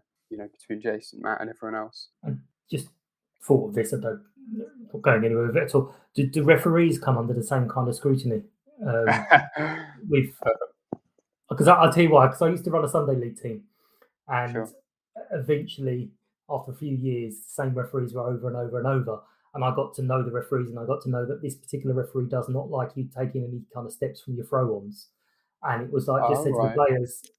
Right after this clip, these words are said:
Speaker 2: literally, every time there's a throw-on, ask the referee who wants it from. And it used to wind up the opposition something chronic 'cause they kept getting picked up for it, and we didn't, 'cause our players
Speaker 1: Oh,
Speaker 2: didn't
Speaker 1: no.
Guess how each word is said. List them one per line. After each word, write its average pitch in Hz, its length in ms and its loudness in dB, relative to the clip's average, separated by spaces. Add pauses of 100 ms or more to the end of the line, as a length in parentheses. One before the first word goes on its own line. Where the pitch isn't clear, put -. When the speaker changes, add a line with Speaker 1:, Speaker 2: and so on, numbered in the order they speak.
Speaker 2:
literally, 143 680 -2 (260)
every 156 240 2
time 143 220 2
there's 135 120 2
a 131 40 -4
throw-on, 131 380 2
ask 143 220 0
the 143 60 -2
referee 143 360 2
who 139 60 -2
wants 160 200 0
it - 160 -6
from. 113 260 -4 (240)
And 139 100 -8
it 147 40 -10
used 139 140 -10
to 151 60 -6
wind 147 340 -2
up 151 100 -6
the 151 100 -2
opposition 135 400 -6
something 139 280 -6
chronic 135 340 -4
'cause 131 100 -12
they 135 100 -4
kept - 220 -12
getting 135 220 -10
picked 147 220 -6
up - 160 -4
for 113 200 -4
it, 135 60 -6
and 135 80 -4
we 135 100 2
didn't, 135 440 -2 (380)
'cause 120 120 -6
our 117 100 2
players 127 220 4
Speaker 1:
Oh, - 40 -2
Speaker 2:
didn't 120 160 0
Speaker 1:
no. 127 80 0